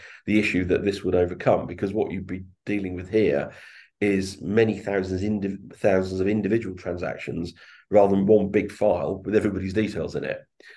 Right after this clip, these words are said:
Um, so I think from, there's a fundamental point there, which is there is no mass movement of data, which is a good thing.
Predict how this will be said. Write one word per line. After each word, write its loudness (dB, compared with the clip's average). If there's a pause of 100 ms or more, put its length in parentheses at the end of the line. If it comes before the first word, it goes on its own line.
(180)
Um, 4
so 8
I -2
think 2
from, -2
there's 2
a 0
fundamental 0
point -4
there, -2
which -6
is -8
there -2
is -4
no 0
mass -4
movement -6
of -14
data, 2
which -8
is -6
a -2
good 0
thing. 4